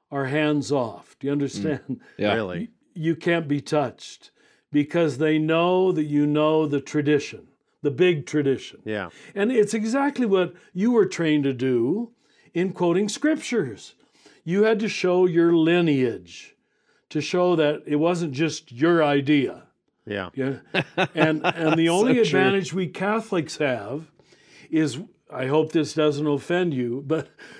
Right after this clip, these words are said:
Speaker 1: we didn't limit our source to sola scriptura. Then <laughs> we included tradition with a big T, the big tradition.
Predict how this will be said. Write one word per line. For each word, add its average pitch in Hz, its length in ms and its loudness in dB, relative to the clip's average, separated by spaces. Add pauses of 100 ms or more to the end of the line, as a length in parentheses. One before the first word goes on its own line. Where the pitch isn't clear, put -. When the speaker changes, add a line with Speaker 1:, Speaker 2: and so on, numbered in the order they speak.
Speaker 1:
we 175 200 0
didn't 202 440 2
limit 196 640 2
our 156 340 2
source 156 800 0 (420)
to 156 140 -2
sola 170 600 4
scriptura. 151 840 -2 (600)
Then 139 280 -2 (300)
<laughs> - 300 -20
we 170 240 4
included 151 760 2 (380)
tradition 202 960 0
with 147 200 -2
a 160 40 -2
big 147 340 0
T, 143 440 0 (120)
the 131 80 -4
big 151 300 0
tradition. 127 640 -6